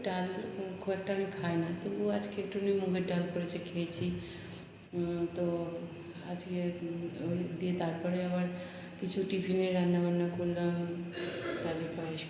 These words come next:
করলাম, তো পরোটা করলাম। আমার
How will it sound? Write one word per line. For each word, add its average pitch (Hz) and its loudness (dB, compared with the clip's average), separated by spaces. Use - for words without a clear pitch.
করলাম, 165 0
তো 175 2
পরোটা 160 0
করলাম। 165 -4
আমার 208 -8